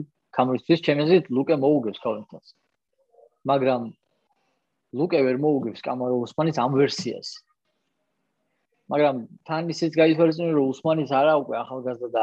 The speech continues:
ასაკი რო გემატება, ზოგჯერ ისე მოგეპარება ხოლმე ის ასაკი და ის, ისე შუა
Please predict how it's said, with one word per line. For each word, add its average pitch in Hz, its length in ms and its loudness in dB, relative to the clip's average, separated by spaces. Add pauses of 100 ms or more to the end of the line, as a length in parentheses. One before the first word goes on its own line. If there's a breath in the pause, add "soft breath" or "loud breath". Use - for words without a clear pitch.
ასაკი 139 340 0
რო 127 100 -8
გემატება, 139 540 2
ზოგჯერ 131 320 2
ისე 123 160 -2
მოგეპარება 143 640 4
ხოლმე 135 280 -4
ის 117 120 -6
ასაკი 131 400 -2
და 123 160 2
ის, 120 240 -8
ისე 143 200 0 (560)
შუა 139 240 6